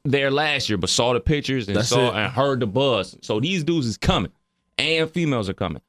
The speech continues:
Speaker 1: So, you know, it's the middle of the summer. Well, it's not middle of summer. It's the start of the summer.
Speaker 2: Yeah.
Speaker 1: So, you know, people are grown now, and we talked about this last week, the evolution of a vacation. Like, you know, you gotta do your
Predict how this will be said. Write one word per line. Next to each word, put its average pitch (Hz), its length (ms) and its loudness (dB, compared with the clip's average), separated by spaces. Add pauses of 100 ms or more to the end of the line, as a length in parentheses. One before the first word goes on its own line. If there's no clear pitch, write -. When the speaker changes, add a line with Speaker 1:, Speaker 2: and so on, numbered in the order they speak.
Speaker 1:
So, 107 480 0 (1300)
you 135 100 0
know, 120 360 2 (260)
it's 127 160 2
the 123 60 2
middle 135 280 2
of 123 60 0
the 117 40 -2
summer. - 200 -2
Well, 156 60 2
it's 165 80 0
not 120 160 2
middle 107 140 2
of 95 60 -4
summer. 107 160 -2
It's 110 80 -2
the 117 100 -4
start 127 300 0
of 95 60 0
the 87 60 -8
summer. 80 240 -6
Speaker 2:
Yeah. 117 320 -4
Speaker 1:
So, 127 520 2
you 160 120 -4
know, 135 260 0 (480)
people 185 260 0
are 147 80 4
grown 160 460 2
now, 101 220 0
and 104 100 0
we 143 60 0
talked 139 240 0
about 123 240 0
this 110 120 -4
last 139 300 0
week, 113 160 -2
the 101 80 2
evolution 117 480 0
of 90 100 -6
a 92 40 -4
vacation. 98 680 0
Like, 87 300 -2
you 78 80 -6
know, 98 180 -2
you 98 120 -4
gotta 98 180 0
do 92 80 -4
your 92 140 -4